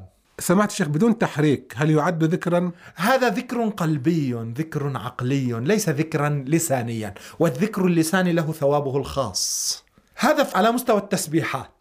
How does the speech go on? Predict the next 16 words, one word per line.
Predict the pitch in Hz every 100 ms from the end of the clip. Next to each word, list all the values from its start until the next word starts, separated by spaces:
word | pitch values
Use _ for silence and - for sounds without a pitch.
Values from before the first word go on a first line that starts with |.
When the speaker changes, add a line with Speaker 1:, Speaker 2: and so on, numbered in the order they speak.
| -
Speaker 2:
فأفضل | - 220 294 302 - 165 160 151
ذكر | 156 294 - - 226 226 226 214 208
هو | 190 214
التوحيد، | 208 - 123 110 - 123 135
لأن | 262 254
التوحيد | 247 226 220 269
هو | 220 220
أساس | 202 233 247 -
كل | 165
شيء، | 135 117 139
هو | 185
أساس | 190 - 165 - 135 - - -
العدل | 143 180 147
والنبوة | 123 131 147 143 185 151 127
والإمامة | 135 156 170 233 302
والمعاد، | 254 135 123 107 123